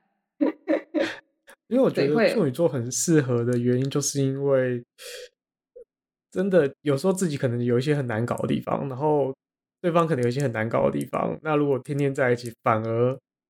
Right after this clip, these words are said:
Speaker 2: 那个摩擦就会多一点。那处女座我觉得是一个蛮，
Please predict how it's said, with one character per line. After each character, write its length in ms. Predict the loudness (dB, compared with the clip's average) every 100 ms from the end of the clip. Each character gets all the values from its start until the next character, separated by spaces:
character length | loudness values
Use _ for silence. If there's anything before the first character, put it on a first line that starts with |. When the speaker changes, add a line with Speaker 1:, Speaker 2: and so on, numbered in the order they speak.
| -14 -14 -4
Speaker 2:
那 100 | 2
个 100 | 2
摩 220 | 2 -2
擦 180 | -2 -2
就 140 | 0
会 180 | -2 -4 _
多 240 | -2 0
一 40 | -4
点。 300 | -4 -6 -6 -10 2
那 180 | 2 2 -4 -20 -18 -18 -20 _ _ -2
处 80 | 0
女 60 |
座 120 | 2
我 60 | 0
觉 60 | 0
得 60 |
是 100 | -2
一 20 |
个 100 | -2
蛮， 400 | 0 0 -2 -4